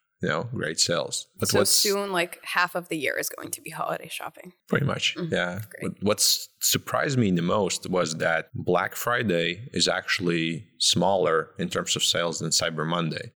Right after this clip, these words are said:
Speaker 1: 'Cause on Black Friday,
Speaker 2: Right, yeah,
Speaker 1: yeah,
Speaker 2: I
Speaker 1: they
Speaker 2: saw
Speaker 1: did,
Speaker 2: that
Speaker 1: like,
Speaker 2: and I was
Speaker 1: ten
Speaker 2: just
Speaker 1: mil-,
Speaker 2: like
Speaker 1: ten billion, right?
Speaker 2: Mm-hmm.
Speaker 1: And on Cyber Monday, they did twelve point five, which is, like, twenty-five percent higher, which insane. Always blows my mind. But that kind of happens every single year, so.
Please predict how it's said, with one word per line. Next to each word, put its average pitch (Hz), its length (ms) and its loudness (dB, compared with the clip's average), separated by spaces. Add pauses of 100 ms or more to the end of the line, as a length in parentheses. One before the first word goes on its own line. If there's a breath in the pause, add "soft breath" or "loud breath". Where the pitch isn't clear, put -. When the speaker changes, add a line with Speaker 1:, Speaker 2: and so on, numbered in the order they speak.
(120)
Speaker 1:
'Cause - 120 0
on 82 120 2
Black 95 220 2
Friday, 87 640 0
Speaker 2:
Right, 226 500 -10 (100)
yeah, 214 180 -2
Speaker 1:
yeah, 180 220 2
Speaker 2:
I - 40 -2
Speaker 1:
they 185 60 2
Speaker 2:
saw 190 160 4
Speaker 1:
did, 196 100 4
Speaker 2:
that 196 100 6
Speaker 1:
like, 85 100 2
Speaker 2:
and - 100 -8
I - 40 -6
was 98 80 0
Speaker 1:
ten 98 100 2
Speaker 2:
just 120 140 4
Speaker 1:
mil-, 127 100 2
Speaker 2:
like - 240 -2
Speaker 1:
ten 101 200 2
billion, 143 440 2 (160)
right? 110 240 0 (120)
Speaker 2:
Mm-hmm. 233 140 -6
Speaker 1:
And - 120 -2
on 90 220 2
Cyber 92 320 2
Monday, 101 280 2
they 90 160 0
did 87 260 -2 (240)
twelve 90 460 0
point 85 240 0
five, 87 380 -2
which - 280 -4
is, - 40 0
like, 113 180 -2
twenty-five 82 440 -2
percent - 300 0
higher, 78 320 -2
which - 300 -2 (340)
insane. 101 540 0 (200)
Always 90 260 2
blows 82 220 -2
my 87 100 -4
mind. 87 280 -4 (240)
But - 100 -4
that - 260 -6
kind 87 140 -2
of 98 60 -6
happens - 380 -6
every - 120 0
single 87 300 0
year, 76 220 0
so. - 260 -6